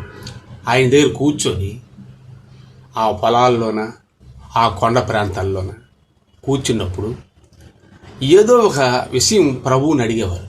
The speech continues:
అడిగి తెలుసుకుందామనే అడిగేవారు. ఈయన సర్వశక్తి-, ఆయ-, ఆయనతో పాటు ఉన్న ఫ్రెండ్స్, ఆయనతో పాటు చిన్నప్పటి నుంచి ఆ ప్రాంతంలో, ఆ ప్రాంతంలో ఉన్నవాళ్ళు, ఈయన చేసే అద్భుతాలు చాలా, ఎన్నో అద్భుతాలు చేశారంటే బైబిల్ కూడా పట్టదు.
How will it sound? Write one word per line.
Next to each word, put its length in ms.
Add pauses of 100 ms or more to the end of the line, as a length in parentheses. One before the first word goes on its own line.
అడిగి 200
తెలుసుకుందామనే 840
అడిగేవారు. 600 (1300)
ఈయన 160
సర్వశక్తి-, 760
ఆయ-, 340
ఆయనతో 380
పాటు 300
ఉన్న 200
ఫ్రెండ్స్, 440 (260)
ఆయనతో 400
పాటు 220
చిన్నప్పటి 400
నుంచి 180
ఆ 120
ప్రాంతంలో, 500
ఆ 80
ప్రాంతంలో 420
ఉన్నవాళ్ళు, 640 (520)
ఈయన 100
చేసే 400
అద్భుతాలు 720 (140)
చాలా, 380 (280)
ఎన్నో 280
అద్భుతాలు 300
చేశారంటే 500
బైబిల్ 340
కూడా 180
పట్టదు. 580